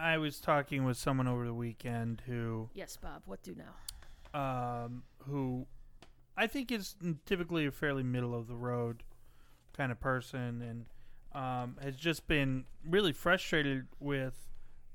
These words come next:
Speaker 1: um, how the Democratic Party has been portraying things in last year, and he's, the opinion was that they're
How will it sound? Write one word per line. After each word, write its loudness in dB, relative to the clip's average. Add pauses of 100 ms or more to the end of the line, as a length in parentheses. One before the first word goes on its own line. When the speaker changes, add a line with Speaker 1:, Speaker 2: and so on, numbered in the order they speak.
(160)
Speaker 1:
um, 0 (180)
how 0
the 0
Democratic 2
Party 4
has -2 (100)
been -2
portraying -2
things -4 (460)
in -2
last -2
year, 4
and -2
he's, -10 (840)
the -4
opinion 2
was 4
that -4
they're -4